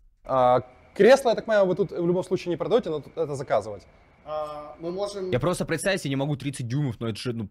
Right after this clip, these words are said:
Speaker 3: прям реально больше. Я смотрю, на двадцать семь как выглядит. Ти-, ну, то есть тридцать.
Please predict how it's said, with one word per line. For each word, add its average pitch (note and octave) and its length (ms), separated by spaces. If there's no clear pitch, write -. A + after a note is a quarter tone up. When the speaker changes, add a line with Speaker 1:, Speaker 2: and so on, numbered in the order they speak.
Speaker 3:
прям A2+ 220
реально C3 220
больше. G#2+ 260
Я G2 40
смотрю, C3 200
на A#2+ 80
двадцать B2 240
семь G#3 200
как - 80
выглядит. A2 400
Ти-, - 160
ну, C#3 180
то C3 160
есть - 380
тридцать. C3+ 540